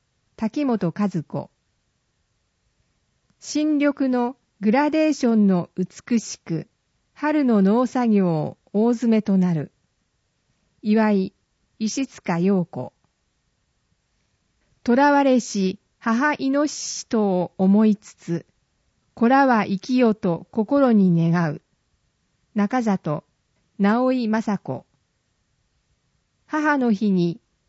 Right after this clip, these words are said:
老女六人紅さして、ドリア食べつつ茶房に行こう。矢作、富山節子。小樹形と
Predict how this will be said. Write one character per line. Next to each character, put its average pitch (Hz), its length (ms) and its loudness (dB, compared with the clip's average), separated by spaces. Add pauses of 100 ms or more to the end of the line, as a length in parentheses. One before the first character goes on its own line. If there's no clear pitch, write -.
(120)
老 294 300 2
女 202 200 2
六 190 300 0
人 214 360 0 (180)
紅 254 260 0
さ 196 200 -4
し - 160 -20
て、 - 320 -10 (680)
ド 247 140 2
リ 269 200 2
ア 220 80 4
食 196 200 -2
べ 202 160 2
つ - 140 -20
つ - 360 -6 (140)
茶 202 200 -2
房 247 280 0
に 226 220 0
行 180 160 -4
こ 180 220 0
う。 151 160 -6 (1080)
矢 208 140 0
作、 214 420 0 (640)
富 254 280 0
山 247 300 -2
節 - 320 -8
子。 - 240 -10 (1900)
小 247 160 2
樹 294 160 0
形 247 320 2
と 170 360 -2